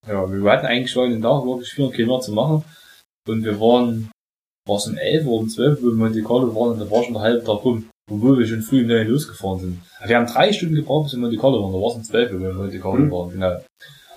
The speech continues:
Speaker 1: In Monte Carlo war auch sowas. Von oben kommst du lang, siehst du die, die Stadt an dem Hang dort.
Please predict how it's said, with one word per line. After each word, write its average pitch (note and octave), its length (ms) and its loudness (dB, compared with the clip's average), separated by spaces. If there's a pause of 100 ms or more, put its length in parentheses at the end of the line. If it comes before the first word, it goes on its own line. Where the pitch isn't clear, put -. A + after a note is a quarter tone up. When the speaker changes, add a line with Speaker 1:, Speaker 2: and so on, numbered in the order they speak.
(240)
Speaker 1:
In A2+ 100 -2
Monte B2 260 2
Carlo D3+ 280 2
war A#2+ 120 4
auch D#3 100 2
sowas. D#3+ 420 -2 (960)
Von C3+ 240 0
oben F#3 200 4
kommst D3+ 240 -2
du A#2+ 40 -4
lang, F3+ 260 2
siehst D#3+ 300 -6
du B2+ 100 -6
die, A#2+ 80 0
die A2+ 100 -4
Stadt D#3 200 2
an B2+ 100 0
dem A2 160 0
Hang D#3 220 2
dort. D3+ 240 4